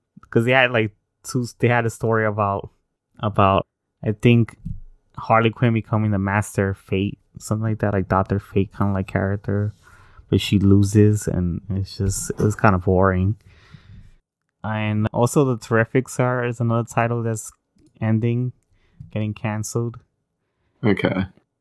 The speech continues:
Speaker 1: And this series also fell off 'cause they had put a new writer, Gene Lu Yang, which is one of the guys that write the Avatar comic books, and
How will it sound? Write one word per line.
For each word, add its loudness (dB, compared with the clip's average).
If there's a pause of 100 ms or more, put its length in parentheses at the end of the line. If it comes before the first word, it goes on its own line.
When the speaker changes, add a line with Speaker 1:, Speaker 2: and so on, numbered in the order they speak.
(160)
Speaker 1:
And -4
this 4
series 2
also 2
fell 2
off -4 (120)
'cause -4 (640)
they -4
had 2
put 2
a 2
new 0
writer, -2 (440)
Gene 0
Lu 0
Yang, -2 (720)
which -4
is 0
one -2
of 0
the -6
guys 0
that -2
write -6
the -2
Avatar 0
comic -6
books, -10
and -8